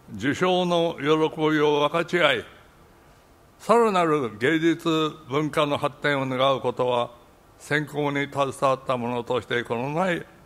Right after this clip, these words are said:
この上ない喜びであります。世界文化賞発足当時から二十四年、本賞も今や芸術における世界的栄誉と評されるほどに発展してまいりました。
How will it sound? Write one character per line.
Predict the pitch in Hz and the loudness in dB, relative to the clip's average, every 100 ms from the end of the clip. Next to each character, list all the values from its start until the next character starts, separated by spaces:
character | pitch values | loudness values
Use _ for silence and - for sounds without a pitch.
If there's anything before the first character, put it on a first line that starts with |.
| - | -12
こ | 101 | -6
の | 139 | -2
上 | 170 185 | 0 0
な | 202 | 2
い | 190 | 2
喜 | 165 135 117 117 | 0 0 -2 -2
び | 113 | 0
で | 110 | -2
あ | |
り | 101 | -2
ま | 95 98 | -4 -8
す。 | - - - - - - - - - - - - - | -10 -20 -20 -20 -20 -20 -20 -20 -20 -20 -20 -20 -10
世 | 135 143 | -4 2
界 | 196 175 156 | 4 4 2
文 | 123 127 156 | -2 -4 -4
化 | 143 170 | 0 0
賞 | - 160 143 127 - | 2 2 2 0 -6
発 | 143 131 | -8 -6
足 | - 143 156 | -4 -2 -2
当 | 143 160 147 | -2 0 0
時 | 139 | -2
か | 143 135 | -2 0
ら | 135 | 2
二 | 160 202 | 2 0
十 | 147 143 127 | 0 0 2
四 | 139 160 | 2 2
年、 | 170 127 101 - - - - - - - - - - - - - | 2 0 -4 -16 -20 -20 -20 -20 -20 -20 -20 -20 -20 -20 -20 -10
本 | - 180 | -2 -2
賞 | - 170 143 | 2 2 2
も | 143 143 | 2 0
今 | 160 151 | 2 2
や | 147 135 127 - 107 | 2 2 0 -4 -4
芸 | 123 156 | -2 -2
術 | 151 - 160 | -6 -4 -2
に | |
お | 156 147 | 0 2
け | 151 | 2
る | 147 143 139 | 2 0 -4
世 | - 135 | -4 0
界 | 180 185 | 2 0
的 | 175 170 170 160 - | -2 -2 -2 -2 0
栄 | 175 160 | 2 2
誉 | 135 | 0
と | - 131 139 135 - - - - - | -2 -2 -2 -4 -18 -20 -20 -20 -4
評 | 147 151 | 0 0
さ | 156 | 2
れ | 147 143 | 2 2
る | 131 | 0
ほ | 123 | -2
ど | 120 135 | -2 0
に | 160 156 | 0 -4
発 | - 131 - | -4 -6 -2
展 | 120 110 | -2 -2
し | |
て | 127 | -4
ま | 117 110 | -2 -2
い | |
り | 107 | -2
ま | 101 | -6
し | 101 | -6
た。 | 98 | -8